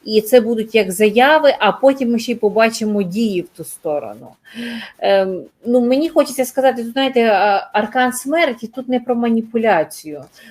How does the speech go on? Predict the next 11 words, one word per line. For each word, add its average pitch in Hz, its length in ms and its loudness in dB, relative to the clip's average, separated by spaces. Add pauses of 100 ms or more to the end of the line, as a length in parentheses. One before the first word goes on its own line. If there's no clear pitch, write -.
(140)
тут 233 140 -6
про 254 180 4
прозріння. 226 1120 0 (360)
Це 233 500 4
коли 233 680 4 (720)
людина 233 680 0
умовно 226 600 2
живе-живе 226 640 2
і 220 40 -2
каже: 208 320 0 (420)
"Так, - 440 -8